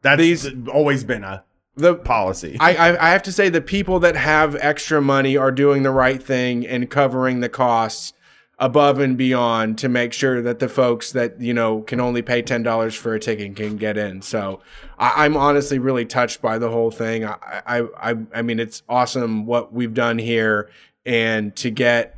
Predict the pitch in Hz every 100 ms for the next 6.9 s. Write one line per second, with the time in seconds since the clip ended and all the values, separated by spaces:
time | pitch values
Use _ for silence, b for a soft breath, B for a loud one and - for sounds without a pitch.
0 | - - 123 120 110 107 107 104 101 101
1 | 95 95 _ _ _ 123 - 139 127 123
2 | 113 113 113 127 113 117 113 110 107 117
3 | 113 110 120 107 107 113 110 107 - 113
4 | 107 101 98 101 98 110 107 98 101 98
5 | 98 - 85 87 92 107 123 117 131 123
6 | 107 - 120 135 131 135 127 120 110